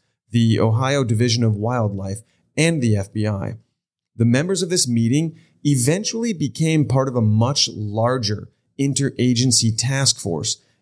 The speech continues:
and soon concluded the first likely kill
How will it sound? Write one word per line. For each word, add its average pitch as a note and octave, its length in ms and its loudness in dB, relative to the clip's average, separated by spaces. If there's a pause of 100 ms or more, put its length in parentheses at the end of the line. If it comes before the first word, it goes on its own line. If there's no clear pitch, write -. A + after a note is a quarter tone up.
and A2+ 160 2
soon E3 460 2
concluded A#2+ 880 -2 (240)
the A#2 100 0
first C#3+ 580 0 (100)
likely A2+ 520 -2
kill C3+ 540 -2